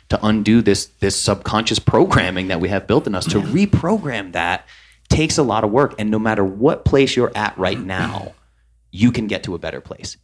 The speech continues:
Speaker 1: guaranteed. And you can get to the level that Steph's at, or that I'm at, or Steven's at, or anybody else. You can get here just understand that it's a journey. And it's this, you know, the cliche quote of, "The journey is the destination." You, you better like the process. Don't just be in it for the finish line.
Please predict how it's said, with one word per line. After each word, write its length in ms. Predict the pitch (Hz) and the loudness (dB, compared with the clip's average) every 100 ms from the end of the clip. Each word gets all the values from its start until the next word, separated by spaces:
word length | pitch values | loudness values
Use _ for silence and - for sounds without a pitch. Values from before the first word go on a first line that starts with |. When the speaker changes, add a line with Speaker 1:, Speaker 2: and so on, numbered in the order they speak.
| - | -10
Speaker 1:
guaranteed. 600 | 117 120 120 101 95 92 | -6 -6 -6 -6 -8 -8
And 160 | 87 87 | -10 -12
you 60 | |
can 100 | 92 87 | -12 -10
get 180 | 92 | -10
to 100 | - | -10
the 100 | 85 | -12
level 280 | 82 85 85 | -10 -10 -10
that 140 | 85 - | -12 -10
Steph's 340 | - 135 - | -6 -6 -4
at, 240 | 123 120 98 | -4 -4 -6
or 80 | 82 | -8
that 160 | 85 - | -8 -8
I'm 280 | 123 127 | -6 -4
at, 160 | 120 113 | -4 -6
or 60 | 98 | -8
Steven's 400 | - 131 131 120 | -6 -4 -2 -2
at, 100 | 113 | -4
or 60 | |
anybody 460 | 113 151 135 120 113 | -4 -6 -4 -4 -4
else. 180 | 110 - _ - | -6 -12 _ -6
You 120 | 120 | -6
can 340 | - 147 135 120 | -4 -6 -6 -6
get 220 | 117 - | -8 -10
here 480 | - 80 - 78 - _ _ _ _ _ | -12 -12 -12 -16 -18 _ _ _ _ _
just 200 | 131 123 | -2 -2
understand 540 | 117 123 131 - 131 117 | 0 -2 -2 -4 -4 -4
that 100 | 95 | -4
it's 160 | 98 | -6
a 40 | 95 | -10
journey. 420 | - 101 120 85 | -6 -6 -6 -8
And 100 | 82 | -12
it's 140 | 85 | -12
this, 200 | 95 82 - | -10 -12 -12
you 80 | 92 | -12
know, 80 | |
the 80 | 85 | -10
cliche 360 | - 95 - 95 | -8 -6 -4 -2
quote 220 | 107 117 | 0 -2
of, 80 | - | -4
"The 80 | 87 | -8
journey 380 | 98 98 104 | -4 -4 -4
is 100 | 92 | -6
the 80 | 92 | -8
destination." 720 | 90 92 - 85 110 - 76 | -8 -8 -8 -8 -8 -8 -10
You, 160 | 82 98 - | -10 -10 -8
you 80 | 104 | -6
better 260 | 113 143 | 0 0
like 400 | 113 104 123 - | 0 -4 -6 -8
the 60 | - | -10
process. 540 | - - - - - | -6 -4 -6 -10 -14
Don't 240 | - 95 98 | -10 -10 -8
just 180 | 110 - | -8 -4
be 120 | 110 | -4
in 80 | - | -6
it 60 | |
for 100 | - | -8
the 60 | 90 | -10
finish 300 | - 107 - | -8 -8 -8
line. 220 | 65 76 | -12 -16